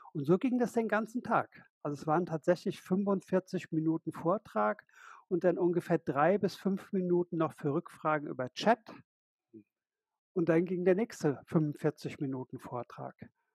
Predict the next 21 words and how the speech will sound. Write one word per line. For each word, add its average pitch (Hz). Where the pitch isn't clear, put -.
und 143
dann 147
wieder 226
drei 131
bis -
fünf 139
Minuten, 160
dann 131
wieder 160
ein 190
fünfundvierzig 208
Minuten 196
Vortrag 190
und 165
dann 151
war 156
das 160
Ende 165
der 160
Veranstaltung 151
erreicht. 117